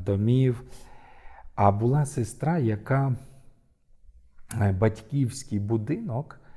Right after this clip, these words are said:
викупила, і вона, ну, взяла кредит певний. І от,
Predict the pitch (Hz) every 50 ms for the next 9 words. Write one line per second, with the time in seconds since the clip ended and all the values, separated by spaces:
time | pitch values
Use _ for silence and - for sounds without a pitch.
0 | - - _ - - 104 95 98 139 147 139 147 - 107 95 - - 104 104 104
1 | 113 127 147 160 170 - - - - - - _ - - - - - - - -
2 | - _ - 170 151 135 - - - 110 110 120 127 143 160 156 123 117 143 156
3 | 131 98 90 92 98 104 117 120 135 135 120 104 - - - - - 123 127 120
4 | 113 110 98 - - - - 98 92 90 90 92 98 101 95 - - - _ -
5 | - - - - - - - - - - - - - - - - - - - -
6 | - - - - - - - 113 113 123 131 131 131 - -